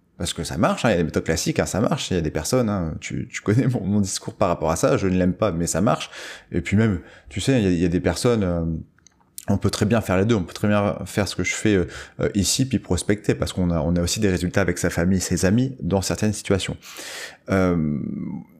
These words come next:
pourquoi je te partageais ça ? Oui, mais ma théorie, c'est quand même que plus, plus le temps avance, et puis, euh, tu vois, j'ai vu les chiffres de la Fédération de la vente directe, il y a de plus en plus de personnes qui font du marketing de réseau. Donc, qui dit plus de personnes,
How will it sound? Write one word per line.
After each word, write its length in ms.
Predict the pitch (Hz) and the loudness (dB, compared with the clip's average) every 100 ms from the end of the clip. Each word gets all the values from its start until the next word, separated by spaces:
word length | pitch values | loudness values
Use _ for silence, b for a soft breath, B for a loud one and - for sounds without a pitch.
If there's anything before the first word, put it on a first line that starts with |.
| - - | -20 -2
pourquoi 380 | 135 135 151 147 | 0 2 2 2
je 140 | 120 | 2
te 180 | 107 117 | 0 -2
partageais 680 | 107 110 101 104 95 87 85 | 0 -2 0 0 0 0 -2
ça ? 420 | - 131 143 - | 0 0 0 -2
Oui, 240 | 117 113 - | 0 0 0
mais 60 | 107 | 2
ma 120 | 135 | 2
théorie, 300 | 135 135 202 | 2 2 0
c'est 160 | 208 156 | 0 0
quand 100 | 123 | 2
même 180 | 160 151 | 0 -2
que 100 | 107 | -6
plus, 400 | - 180 190 175 | -4 -4 -2 -4
plus 240 | - 143 | -4 -2
le 80 | 135 | 0
temps 200 | 120 107 | 0 0
avance, 400 | 98 156 196 - B B B B - | 2 2 0 -4 B B B B -2
et 120 | 117 | 0
puis, 420 | - 135 - - - | 2 0 0 -6 -8
euh, 100 | 110 | -4
tu 120 | 95 131 | -2 0
vois, 180 | 117 | 2
j'ai 100 | 95 | 4
vu 140 | 101 107 | 2 4
les 80 | 98 | 2
chiffres 260 | - 127 | 2 2
de 60 | 101 | 2
la 80 | 90 | 2
Fédération 400 | 107 101 92 110 | 2 2 2 0
de 20 | |
la 60 | |
vente 180 | 90 90 | 0 0
directe, 420 | 80 101 170 - - B B B - | 2 2 2 -2 -14 B B B -2
il 40 | |
y 40 | 98 | 0
a 20 | |
de 80 | 95 | 2
plus 180 | 127 | 2
en 60 | 131 | 2
plus 240 | 131 139 | 2 0
de 60 | 120 | 0
personnes 580 | - 123 - 143 139 131 | 0 0 0 0 0 -2
qui 140 | - | -4
font 180 | 107 123 | -2 0
du 80 | 107 | 2
marketing 500 | 101 101 - 107 101 | 0 -2 -2 0 2
de 80 | 90 | 2
réseau. 420 | 92 95 190 - B B B | 2 2 0 -2 B B B
Donc, 140 | 110 - | -2 0
qui 100 | 131 | -2
dit 100 | 143 | -4
plus 460 | - - 147 147 | -8 -4 0 2
de 80 | 127 | 2
personnes, 520 | 127 - - 165 175 | 0 0 2 2 0